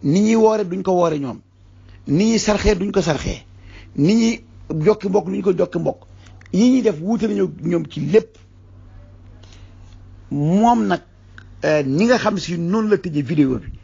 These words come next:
loolu laa bëgg ngeen déglu ko. Moom vidéo bi ñu ngi ko tëjee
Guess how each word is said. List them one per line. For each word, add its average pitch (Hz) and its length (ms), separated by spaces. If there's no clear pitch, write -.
loolu 165 200
laa 156 120
bëgg 139 180
ngeen 139 240
déglu 120 240
ko. - 160
Moom 135 320
vidéo 208 420
bi 180 100
ñu 180 160
ngi 220 60
ko 208 100
tëjee 180 360